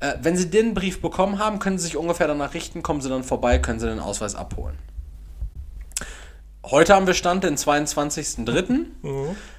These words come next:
Speaker 2: Ich habe den Ausweis abgeholt, ich glaube, am achtzehnten dritten.
Speaker 1: Mhm.
Speaker 2: Denn ich habe keinen Bescheid bekommen.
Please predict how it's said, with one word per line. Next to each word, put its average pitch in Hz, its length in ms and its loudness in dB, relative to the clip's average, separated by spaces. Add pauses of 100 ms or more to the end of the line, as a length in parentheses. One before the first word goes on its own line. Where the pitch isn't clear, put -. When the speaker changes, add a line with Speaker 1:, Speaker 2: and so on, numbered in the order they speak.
(140)
Speaker 2:
Ich 131 100 0
habe 160 100 6
den 156 80 2
Ausweis 156 240 4
abgeholt, 151 360 2
ich - 80 -6
glaube, 131 160 4
am 120 140 2
achtzehnten 170 560 0
dritten. 196 420 -2 (120)
Speaker 1:
Mhm. 147 400 -4 (440)
Speaker 2:
Denn 110 480 2 (1040)
ich 127 160 0
habe 202 440 4 (480)
keinen 131 280 4
Bescheid 90 380 -8
bekommen. - 300 -16